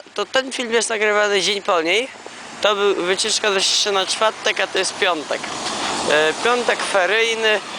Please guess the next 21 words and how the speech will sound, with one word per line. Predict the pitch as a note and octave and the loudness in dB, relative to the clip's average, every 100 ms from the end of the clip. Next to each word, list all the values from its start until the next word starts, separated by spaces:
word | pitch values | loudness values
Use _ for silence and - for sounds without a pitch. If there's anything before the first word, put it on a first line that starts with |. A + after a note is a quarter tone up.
| - - | -10 0
dokładnie | E3+ - F#3+ F#3+ F#3 F#3+ | 0 2 2 2 2 0
dwudziesty | E3+ D3+ E3 E3+ E3 F#3+ F3+ - - - - F3 D#3+ | 0 -2 0 2 2 2 2 0 -4 -8 -6 -2 -2
stycznia. | - - - F3 C#3+ - - D3 B2+ B2 A#2+ - - - - | -4 -6 -2 -2 0 -2 -2 -2 -2 0 0 -4 -10 -8 -2
E, | - D#3 D#3 D3 | 2 4 2 0
no | - F3 F3+ | -2 0 0
i | F3+ | 0
my | G3 G3+ | 2 0
tu | G3+ G#3 | 2 2
jesteśmy | G3+ F#3 - G3+ F#3+ G3 F#3 F3+ | 2 0 -2 -2 -2 0 2 2
i | F3 | 4
o, | D3 C#3 | 4 4
już | D3 E3+ D#3+ | 2 2 0
jedzie | D#3 D#3 | 0 2
taksówka. | D3+ C#3+ G3+ F#3 - | 0 0 -2 0 -2
E, | D#3+ - - - - D3+ D#3 D3+ - - - - - - - | -2 -6 -14 -6 0 4 4 2 -2 -18 -20 -16 -14 -14 -4
no, | - - - | -2 -2 -8
bo | - F#3 G3 | -2 0 2
taksówką. | F#3 - D3 - A2 - - | 0 -2 -6 -6 -8 -6 0
Bo | F3 | 0
oczywiście | F#3 - F#3 - F3 | 2 -2 -4 -4 -4
czas, | - B3+ A3 - | 0 2 0 -4